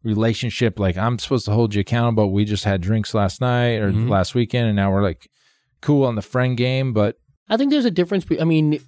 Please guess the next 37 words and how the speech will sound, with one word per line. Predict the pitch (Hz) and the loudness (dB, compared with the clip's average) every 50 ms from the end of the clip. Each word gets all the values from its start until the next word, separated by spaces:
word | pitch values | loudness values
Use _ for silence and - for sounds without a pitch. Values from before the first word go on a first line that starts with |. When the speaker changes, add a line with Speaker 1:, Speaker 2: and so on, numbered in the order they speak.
| _ _ _ | _ _ _
Speaker 2:
it, | 151 147 151 - 139 | -2 0 0 0 0
it's | 135 127 - - | -2 -2 -2 -4
tiptoeing, | - 156 143 - - 165 165 160 165 175 170 170 | -6 -6 -4 0 2 2 2 2 2 0 -2 -4
you | 156 139 | -2 -2
know, | 123 123 131 | 0 0 0
it's | 131 - | 0 -2
a | 120 | -2
fine | - - 120 123 123 117 | -2 0 0 2 2 2
line, | 113 107 117 135 160 165 | 2 2 0 0 0 0
but | 120 123 123 117 | 0 2 2 2
I | 117 113 | 2 0
think | - 156 135 | -2 -2 0
that | 131 123 120 - | 0 0 0 -2
you | - 120 127 135 | -4 -4 -2 -2
can | 131 - 131 | 0 0 0
be | 117 131 110 | 0 0 0
friendly | - - 110 107 117 123 135 151 175 185 - _ _ _ _ - | -2 -2 -2 -2 0 2 2 0 0 -2 -4 _ _ _ _ -2
as | 131 123 117 | -2 0 0
a | 110 | -2
coach | - - 123 160 220 - - - - _ _ - | -2 -2 -2 -2 -2 -2 -8 -16 -18 _ _ -4
Speaker 1:
Yeah. | 110 120 | -2 -2
Speaker 2:
without | 120 135 127 127 120 113 - | 0 0 0 0 0 -2 -4
losing | - 131 123 131 135 135 123 127 120 117 113 107 104 101 | -6 -2 0 2 2 2 2 2 0 0 0 0 -2 -2
credibility | - 123 117 110 104 110 107 110 110 113 120 123 - _ - | -2 0 0 0 0 0 0 0 0 -2 -2 -4 -6 _ -4
and, | 107 104 101 98 98 95 95 92 95 95 92 95 - _ _ _ - | -2 0 2 2 2 2 2 0 0 -2 -2 -4 -8 _ _ _ -14
Speaker 1:
Mm-hmm. | 104 101 104 107 135 156 - _ - | -12 -12 -10 -10 -10 -12 -14 _ -2
Speaker 2:
you | 131 117 | 0 0
know, | 104 101 | 2 2
the | 98 110 110 | 0 0 -2
authority. | 101 - 120 110 110 113 110 113 113 113 113 - _ _ _ _ _ _ _ _ _ _ _ _ - | -2 0 0 0 0 0 0 0 -2 -2 -4 -8 _ _ _ _ _ _ _ _ _ _ _ _ -2
We, | 117 131 143 | 2 2 2
people | 147 - - 170 170 - 214 196 | 2 0 -4 -4 -2 -2 -2 -2
are | |
coming | - - 170 165 170 156 139 | 0 0 0 2 2 2 0
to | - 127 131 | 0 0 0
us, | 143 139 123 - - - - - - - | 0 0 0 -2 -6 -12 -20 -14 -12 -10
uh, | - | -10